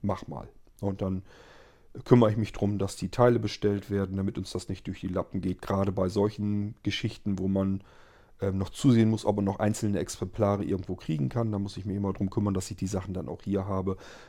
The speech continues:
damit wir sicherstellen können, dass ich den Computer wie geplant auch für dich bauen kann. Gut, Günther, das soll's dann erstmal von meiner Seite her so gewesen sein.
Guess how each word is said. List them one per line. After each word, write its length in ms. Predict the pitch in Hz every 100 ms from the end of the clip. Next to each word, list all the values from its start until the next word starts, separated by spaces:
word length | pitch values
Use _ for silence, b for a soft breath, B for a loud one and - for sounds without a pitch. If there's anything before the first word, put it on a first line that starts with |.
| B
damit 280 | 101 95 -
wir 260 | 95 92
sicherstellen 680 | 87 98 117 113 - 104 98
können, 240 | 98 98 95
dass 140 | 92
ich 80 | 95
den 140 | 101
Computer 420 | - 92 - 101 98
wie 120 | 104
geplant 460 | 104 - 92 90
auch 100 | -
für 140 | - 87
dich 140 | -
bauen 320 | - 80 73
kann. 240 | - - - - - _ _ _ _ B B B B B B B
Gut, 420 | - 156 - - - - - -
Günther, 320 | 95 90 71
das 160 | 101
soll's 220 | 143 151 -
dann 120 | 131
erstmal 260 | 127 -
von 200 | 117 120
meiner 240 | 117 160 151
Seite 260 | 143 135
her 80 | 123
so 140 | 117 101
gewesen 640 | 98 87 101 120 160 160
sein. 400 | 156 151 156